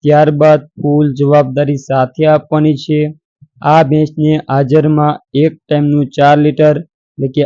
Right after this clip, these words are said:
આખા દિવસનું આઠ લિટર દૂધ આવે છે અને માલિકના કહેવા મુજબ આગલા વેતરમાં આ ભેંસને આખા દિવસનું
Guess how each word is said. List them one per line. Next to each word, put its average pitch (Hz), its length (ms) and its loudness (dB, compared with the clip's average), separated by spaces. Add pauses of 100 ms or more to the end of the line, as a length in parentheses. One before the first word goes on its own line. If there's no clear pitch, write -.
આખા 143 360 0
દિવસનું 151 560 0 (200)
આઠ 151 240 -2
લિટર 147 240 -2
દૂધ 143 220 0
આવે 156 200 4
છે 156 260 -2
અને 156 600 -8
માલિકના 160 600 0
કહેવા 160 240 0
મુજબ 143 260 0 (440)
આગલા 139 380 2
વેતરમાં 156 680 0
આ 151 160 4
ભેંસને 151 480 -2
આખા 151 480 -2
દિવસનું 151 580 -2